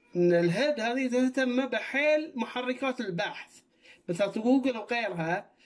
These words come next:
ما تعرف صفحتك إلا إذا أضفت فيها الأشياء الغير المرئية في الهيد، مثل الميتا، مثل التايتل، مثل الآيكون، لازم تضيفهم ذيلا.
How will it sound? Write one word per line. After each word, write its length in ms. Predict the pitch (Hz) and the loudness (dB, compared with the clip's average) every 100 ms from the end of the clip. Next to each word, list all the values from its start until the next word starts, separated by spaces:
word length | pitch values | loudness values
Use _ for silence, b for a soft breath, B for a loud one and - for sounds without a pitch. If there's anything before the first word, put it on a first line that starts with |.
| b b - | b b -6
ما 220 | 214 330 | -2 -2
تعرف 320 | 359 349 330 | -2 -2 -4
صفحتك 520 | 311 277 - 320 302 | -2 -4 -4 -4 -2
إلا 180 | 277 262 | 0 0
إذا 340 | 254 233 240 240 | -2 -4 -2 -2
أضفت 360 | 247 277 - | -2 -4 -6
فيها 420 | - 277 277 269 | -2 2 4 2
الأشياء 500 | 269 240 190 - 247 | 0 -2 -4 -2 0
الغير 320 | 247 - 247 247 | -2 -2 -2 -2
المرئية 500 | 226 226 269 262 247 | -2 -4 0 0 2
في 100 | 196 | -2
الهيد، 340 | 180 202 165 - - _ 185 | -2 -2 -4 -12 -20 _ -8
مثل 280 | 175 202 175 | -2 -2 0
الميتا، 680 | 170 196 277 254 254 254 233 | 0 2 0 0 0 0 -2
مثل 260 | 190 175 175 | -4 -4 -2
التايتل، 720 | 170 - 247 262 262 254 262 | -6 -2 0 2 0 2 2
مثل 480 | 247 180 175 175 - | 2 -4 -2 -2 -2
الآيكون، 640 | - 240 269 262 269 254 | -4 -2 -2 -2 0 0
لازم 340 | 302 302 262 240 | 2 2 2 -2
تضيفهم 500 | 214 220 - 156 - | -2 -8 -6 -10 -8
ذيلا. 220 | - 151 | -6 -8